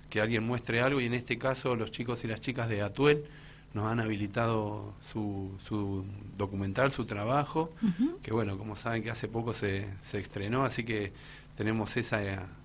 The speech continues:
Speaker 1: esa bendición ahí de poder encontrarnos a ver a Atuel, festejar, charlar, reírnos, recordar, empiezan a salir anécdotas.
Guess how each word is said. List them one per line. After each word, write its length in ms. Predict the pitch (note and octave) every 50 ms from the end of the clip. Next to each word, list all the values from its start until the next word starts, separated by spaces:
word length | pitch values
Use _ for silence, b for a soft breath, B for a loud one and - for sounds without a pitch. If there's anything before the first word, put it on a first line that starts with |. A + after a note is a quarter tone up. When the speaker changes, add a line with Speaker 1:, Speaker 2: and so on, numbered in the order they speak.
| - - B B B B B B B B B B B B B -
Speaker 1:
esa 200 | - A#2+ A#2+ A#2+
bendición 520 | A2+ A2+ A2 G#2 G#2 G2 - C3 C3 C3+ B2+
ahí 140 | A#2+ B2+ C3+
de 100 | C3 A#2
poder 260 | G#2+ A2 A2+ A#2 A#2
encontrarnos 640 | A2+ G#2 G#2+ G#2 G#2 G2+ A2+ A2 A#2 A#2+ A2+ G#2+ A2+
a 60 | G#2
ver 360 | G#2 A2+ A2+ A2 G#2+ G#2+ G#2+ -
a 40 | G#2
Atuel, 420 | G#2 - B2 C#3 D#3+ E3+ F3 E3+ C3+
festejar, 840 | - A#2+ G#2+ - - G2+ - - C3+ C#3 D3+ D#3 D#3+ E3 D3+ C#3+ -
charlar, 560 | - - G#2+ G#2 A2 A#2 C3 C#3 C#3 C3+ B2
reírnos, 540 | A2 A2 A2 A#2+ C3 C#3 C#3 C#3 B2 A#2 G#2+
recordar, 640 | G2+ F#2+ G2+ G2+ A2 B2 C#3 D3 D3 D3 D3 C#3
empiezan 360 | A#2+ G2+ G2+ A2 G#2+ - - G#2+
a 40 | G2+
salir 300 | - G2+ G2+ A2+ A2+ G#2
anécdotas. 580 | G#2 G#2+ A#2+ C3 C3 B2+ B2+ A#2+ B2 B2+ B2